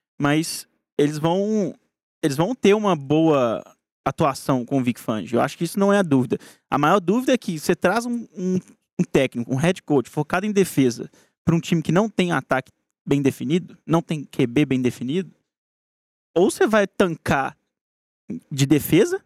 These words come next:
né? Correr com a bola até morrer e, e defesa, com, com o Philip Lindsay lá, pode até ser uma boa ideia,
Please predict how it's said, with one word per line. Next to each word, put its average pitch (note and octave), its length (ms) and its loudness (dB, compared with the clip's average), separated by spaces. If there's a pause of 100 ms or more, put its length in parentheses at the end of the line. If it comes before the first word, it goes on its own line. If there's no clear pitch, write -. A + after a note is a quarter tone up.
(120)
né? F3 160 0 (540)
Correr D3+ 220 2
com E3+ 100 0
a D3+ 40 0
bola C#3+ 300 0 (200)
até - 280 -2
morrer D3 420 2
e, C#3+ 420 4
e C#3 40 2
defesa, D#3 420 0
com, D#3+ 220 0
com C#3+ 140 -2
o C3+ 40 0
Philip D3 280 0
Lindsay C#3 280 2
lá, C#3 140 0
pode C3+ 240 -4
até C#3 160 -4
ser D#3 120 -2
uma D3 100 0
boa C#3+ 120 0
ideia, C#3+ 340 0